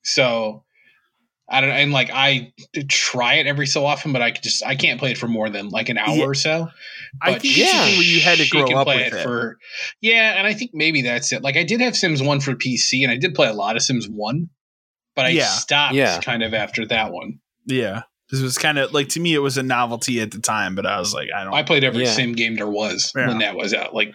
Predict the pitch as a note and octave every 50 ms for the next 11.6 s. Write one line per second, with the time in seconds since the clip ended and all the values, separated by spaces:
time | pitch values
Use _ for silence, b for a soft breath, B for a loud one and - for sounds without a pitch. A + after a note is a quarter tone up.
0 | - - A#2+ - C#3 - - - _ _ _ _ _ - - D#3 F3 G3 F#3+ -
1 | - - - - F#3 F3+ - - A3+ A3+ F#3+ G3+ G3 F#3 F3 F3 F#3 F3+ E3+ F3
2 | E3+ D#3+ D3 C3 D#3 E3+ D#3+ C#3 B2 - - - D#3 D#3 D3 C3 - - E3 E3+
3 | D3 A#2+ G#2 G#2 G#2 - D#3+ C#3+ C#3 - - - - C3+ C3 A#2+ A2 - - -
4 | _ _ - - - _ - - D#3+ D3+ C#3 C#3 - D3 D3 D3+ D3+ D#3 F3 D3+
5 | B2+ D#3+ D3+ D3 C#3 C#3 D3+ D3+ D3+ D3+ D3 C#3+ C#3 C3+ B2 B2 B2 B2 C3 -
6 | - C#3 C3 A#2+ C#3 B2 B2+ B2+ C3 C#3 C3+ C3+ C3 B2+ A2+ A2 A2 A#2 - -
7 | - A4+ - _ _ _ _ _ _ _ - F#3 F#3 F3 F3 F3 F3 F3+ F3 D#3+
8 | D3 F#3 E3 C#3+ F#3 F3+ D3 C3+ C#3 C3 - - - - - _ _ - C#3+ C#3
9 | D#3 D3 C#3+ C3+ D3+ D3 C3+ - D3 B2+ - D3+ C#3+ C#3 C#3 - B2 A#2 A#2 B2
10 | B2+ B2+ C3 B2+ B2 A#2+ A2 A#2+ G#2+ - B2+ A#2+ A#2 A2+ A#2 A2+ G2+ - A#2+ A#2
11 | - - A#2 - A2 G#2 - - G#2+ - -